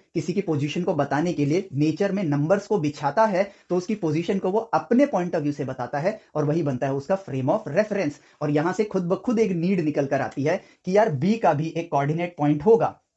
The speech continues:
ए के frame of reference से, जो कि क्या होगा, आप ऐसे देखो और ऐसे देखो, वन, टू, थ्री, थ्री एंड हाफ, ठीक है, वन, टू, थ्री, फ़ोर, फ़ाइव, सिक्स, सेवन, एट, नाइन, टेन।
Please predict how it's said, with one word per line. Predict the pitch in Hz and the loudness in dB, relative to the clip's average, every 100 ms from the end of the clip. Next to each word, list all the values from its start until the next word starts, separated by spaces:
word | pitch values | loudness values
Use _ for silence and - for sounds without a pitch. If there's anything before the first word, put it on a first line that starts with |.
| - | 0
ए | 262 | 0
के | 247 | 2
frame | 220 170 147 | 2 2 0
of | |
reference | 143 131 143 139 | -2 -4 -2 -2
से, | 190 | -2
जो | 156 | -4
कि | 156 170 | -4 -2
क्या | 165 | 0
होगा, | 151 147 | 2 0
आप | 180 135 123 135 | 0 0 -4 -4
ऐसे | 127 170 | -4 -4
देखो | 180 220 226 - _ _ _ _ _ _ - | -2 -2 -2 -6 _ _ _ _ _ _ 2
और | 196 | 4
ऐसे | 202 175 | 4 2
देखो, | 139 131 | -6 -4
वन, | 127 175 180 | -2 0 -2
टू, | 175 180 | -6 -4
थ्री, | 170 226 269 _ - | 0 0 -2 _ 0
थ्री | 220 | 2
एंड | 151 151 | 4 6
हाफ, | 147 233 - _ _ | 6 6 4 _ _
ठीक | 151 190 | -4 0
है, | |
वन, | 139 147 175 | 2 2 0
टू, | 160 170 | -6 -6
थ्री, | - 151 175 | -4 -4 -4
फ़ोर, | 151 165 | -2 -2
फ़ाइव, | 180 131 156 | 0 -2 -2
सिक्स, | 165 180 - | -4 -8 -4
सेवन, | 135 151 175 | -2 -2 -2
एट, | 147 180 151 | -2 -4 -2
नाइन, | 135 170 | 0 0
टेन। | 262 - - 208 147 | -2 -6 -2 0 0